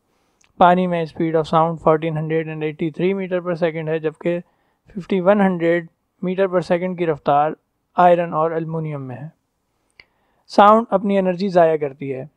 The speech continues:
जैसे जैसे ट्रैवल करती जाती है और एक ऊंची आवाज़ आहिस्ता आहिस्ता हल्की होती जाती है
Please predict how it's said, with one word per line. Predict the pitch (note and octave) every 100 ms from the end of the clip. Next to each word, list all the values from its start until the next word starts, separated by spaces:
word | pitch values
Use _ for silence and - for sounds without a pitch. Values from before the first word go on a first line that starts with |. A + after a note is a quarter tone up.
| _ F3
जैसे | E3+ E3+
जैसे | E3+ D#3+ E3+
ट्रैवल | D#3+ D#3+ F3+
करती | F3 E3+ F#3
जाती | E3+ D#3 F3
है | F3 E3 _ _ _
और | E3+ E3
एक | F3 F3+ - _ G3+
ऊंची | F#3 G3 A3
आवाज़ | E3 D3+ E3+
आहिस्ता | D#3+ E3+ E3+ G3
आहिस्ता | D#3+ D#3 E3 E3+
हल्की | F#3 F#3 F#3
होती | E3 D#3
जाती | D#3 D3 - D3+
है | E3